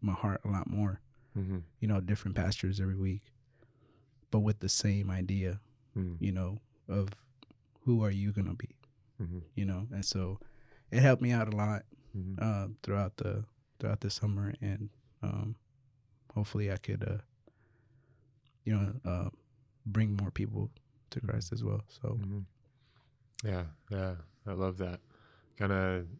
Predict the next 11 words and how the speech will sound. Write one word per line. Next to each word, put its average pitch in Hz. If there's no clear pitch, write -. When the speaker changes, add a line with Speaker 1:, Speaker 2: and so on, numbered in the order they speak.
Speaker 2:
I, 92
I 95
hear 95
from 92
you, 92
like, 90
a 90
s-, -
a 87
seeking 90
of 85